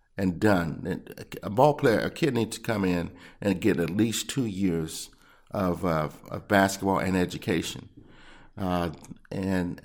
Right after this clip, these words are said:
uh, because they are the, the feeding ground if you will, for the N B A. And so when colleges can develop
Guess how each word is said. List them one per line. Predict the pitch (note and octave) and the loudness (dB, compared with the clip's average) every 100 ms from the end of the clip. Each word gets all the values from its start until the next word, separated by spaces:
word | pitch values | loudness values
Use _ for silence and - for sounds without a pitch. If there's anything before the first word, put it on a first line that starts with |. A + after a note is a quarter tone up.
| - | -10
uh, | - - | -10 -8
because | G#2 A2 G2+ A#2+ | -2 0 0 6
they | D3+ | 8
are | D#3+ C3 | 10 8
the, | F#2 E2 E2 - - - - _ | 6 0 -4 -10 -20 -20 -20 _
the | A#2 | -6
feeding | - D#3+ D3 A#2 | 2 6 6 6
ground | G2+ G2 F#2 E2+ D#2+ - - _ _ _ | 4 4 4 2 -2 -8 -14 _ _ _
if | F#2 - | -8 -2
you | G2+ | -2
will, | F#2 A2 F2 F2 | 4 6 6 2
for | - - C#3 C3 | -4 2 6 8
the | F2 | 6
N | E2+ F#2 E2+ | 4 2 2
B | F2 F2 | 2 2
A. | D2+ C2+ - - _ _ _ _ - | 0 -4 -12 -20 _ _ _ _ -4
And | F#2+ F#2 | 0 0
so | F#2 G2+ F#2+ F2 E2 - - - _ | 2 2 4 2 0 -8 -18 -20 _
when | - G#2+ G#2 | -4 0 0
colleges | - C3+ B2+ G#2 G#2+ - | 4 6 6 2 -4 -6
can | - G#2 F2+ E2+ C2 E2 | -2 2 2 2 -2 -4
develop | G2 G#2 G#2+ G#2+ - - | -2 4 6 6 2 -6